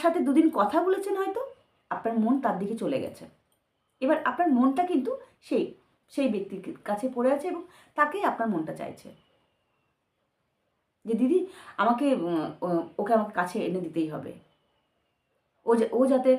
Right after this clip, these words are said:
আমাকে, উম, নিজে থেকে এসে বলে, এরকম কিছু একটা ব্যবস্থা করে দাও।" এরকম অনেক শোনা যায়। তো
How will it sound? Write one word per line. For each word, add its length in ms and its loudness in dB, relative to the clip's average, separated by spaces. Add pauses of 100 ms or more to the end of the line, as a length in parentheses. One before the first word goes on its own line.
(300)
আমাকে, 260 0 (200)
উম, 320 0 (180)
নিজে 220 0
থেকে 220 -4
এসে 160 -4
বলে, 280 0 (360)
এরকম 260 4
কিছু 220 -6
একটা 220 -4
ব্যবস্থা 380 -8
করে 140 -14
দাও।" 140 -16 (1040)
এরকম 280 -4
অনেক 200 0
শোনা 240 -8
যায়। 140 -20 (1400)
তো 40 4